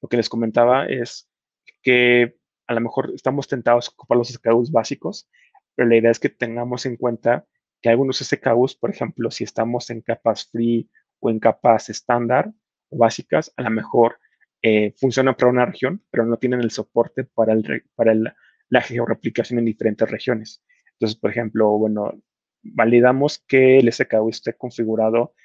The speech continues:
y anticipo la carga que va a estar, que va, podría, hasta la cual podría recibir ese S K U. Y también, por ejemplo, puedo hacer la, el monitoreo de la utilización de mis, eh, requests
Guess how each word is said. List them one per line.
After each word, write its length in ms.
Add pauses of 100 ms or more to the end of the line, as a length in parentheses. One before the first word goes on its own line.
(240)
y 120
anticipo 500
la 120
carga 540 (100)
que 120
va 100
a 40
estar, 300
que 100
va, 220
podría, 340
hasta 320
la 140
cual 260
podría 280
recibir 300
ese 160
S 100
K 100
U. 240 (480)
Y 180
también, 320
por 140
ejemplo, 480
puedo 220
hacer 260
la, 320 (920)
el 120
monitoreo 680
de 120
la 80
utilización 760 (400)
de 200
mis, 420
eh, 260
requests 540